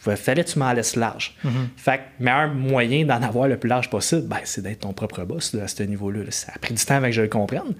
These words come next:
Speaker 1: Dis, après la police, euh, j'ai, écoute, j'ai pas arrêté là. J'ai, j'ai fait des jobs, tu sais, faut que tu te dises une affaire. Mettons, dans la hiérarchie de la sécurité,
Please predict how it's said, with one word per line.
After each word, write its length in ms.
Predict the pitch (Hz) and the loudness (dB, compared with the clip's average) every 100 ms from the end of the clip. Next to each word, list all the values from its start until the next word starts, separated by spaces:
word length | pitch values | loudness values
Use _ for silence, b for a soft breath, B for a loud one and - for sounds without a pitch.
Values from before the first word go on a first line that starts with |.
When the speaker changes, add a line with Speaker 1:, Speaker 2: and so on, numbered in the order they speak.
| B B B B B | B B B B B
Speaker 1:
Dis, 100 | 143 | 0
après 240 | - 113 143 | 0 2 2
la 80 | 131 | 2
police, 500 | 127 143 160 - 131 | 2 2 2 0 2
euh, 540 | 110 107 104 101 101 107 | 2 2 0 -2 -4 -6
j'ai, 200 | 104 107 | -6 -6
écoute, 200 | - 117 | -4 -4
j'ai 100 | - | -2
pas 120 | 104 | -4
arrêté 280 | 101 98 98 | -6 -6 -4
là. 100 | 311 | -4
J'ai, 360 | 190 104 98 110 | -4 -6 -6 -8
j'ai 160 | - - | -6 -2
fait 100 | 180 | 0
des 120 | 127 | 0
jobs, 180 | 131 156 - | 0 -2 -4
tu 40 | |
sais, 220 | - 202 - - - _ _ _ - | -2 -2 -4 -20 -20 _ _ _ -8
faut 120 | - | -4
que 60 | - | -2
tu 60 | |
te 60 | 127 | 0
dises 140 | 165 | 2
une 80 | 165 | 2
affaire. 360 | 131 139 160 175 B B B B - | 2 2 2 0 B B B B -6
Mettons, 140 | - | 0
dans 120 | 139 117 | 2 2
la 80 | |
hiérarchie 640 | 113 113 120 120 - - 165 | 2 2 2 2 0 0 0
de 80 | 131 | 0
la 80 | 123 | 0
sécurité, 480 | 117 123 117 - | -2 -4 -4 -6